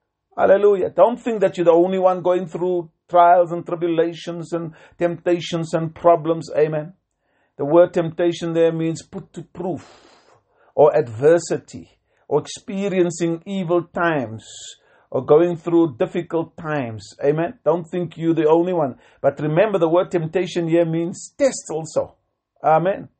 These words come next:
"There hath been no test taken you but as such as common to men." We all go through tests, my brothers and my sisters.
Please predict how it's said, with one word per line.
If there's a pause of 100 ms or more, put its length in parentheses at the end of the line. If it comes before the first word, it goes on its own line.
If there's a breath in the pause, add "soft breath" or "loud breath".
(560)
"There
hath
been
no
test (280)
taken
you
but
as
such
as
common
to
men."
We
all
go
through
tests,
my
brothers
and
my
sisters.